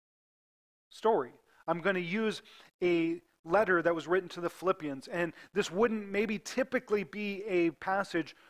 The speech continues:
read for Christmas, but I believe it is the Christmas story distilled into a very succinct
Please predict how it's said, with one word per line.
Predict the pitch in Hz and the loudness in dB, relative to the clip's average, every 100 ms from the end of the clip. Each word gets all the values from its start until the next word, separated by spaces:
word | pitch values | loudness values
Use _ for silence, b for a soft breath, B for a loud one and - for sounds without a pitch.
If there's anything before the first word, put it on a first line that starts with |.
| b b | b b
read | 165 190 165 135 - _ | 2 4 4 0 -10 _
for | - 147 | -10 -8
Christmas, | - 214 - 202 139 - - _ b b b - | 0 2 2 -4 -8 -8 -16 _ b b b 0
but | 196 185 | 2 4
I | 185 | 2
believe | 180 196 185 | 2 2 4
it | 180 | 6
is | 208 - | 6 4
the | 170 | -2
Christmas | - 226 - - | 0 0 -2 -8
story | - 190 190 175 156 - B B B _ | -2 2 4 4 2 -2 B B B _
distilled | 180 - - 202 196 185 | -6 -6 0 4 4 2
into | 180 165 - 175 | -2 -6 -2 0
a | 165 | 0
very | 151 170 175 175 160 | 0 2 4 2 0
succinct | - 147 - - 190 165 _ - | -4 -12 -8 -4 -4 -6 _ -20